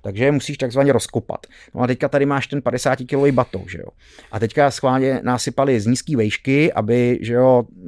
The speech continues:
jsme trávili minimální dobu ve vzduchu a bylo to jakoby v rámci, v rámci utajení. No a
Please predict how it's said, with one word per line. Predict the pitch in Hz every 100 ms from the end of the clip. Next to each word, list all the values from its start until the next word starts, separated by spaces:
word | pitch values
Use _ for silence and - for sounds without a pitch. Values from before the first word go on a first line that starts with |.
| 90 73 58 -
jsme | -
trávili | 123 120 117 123 120
minimální | 117 120 120 123 123 113 -
dobu | - 120 123
ve | 107
vzduchu | 107 131 - 135 135
a | 120
bylo | 113 110
to | 117
jakoby | 113 - 113 110
v |
rámci, | 107 107 - 113 - - -
v | 107
rámci | 107 - 104
utajení. | 101 107 101 90 _ - _ _
No | 113 120 98 - -
a | 120 113 107 101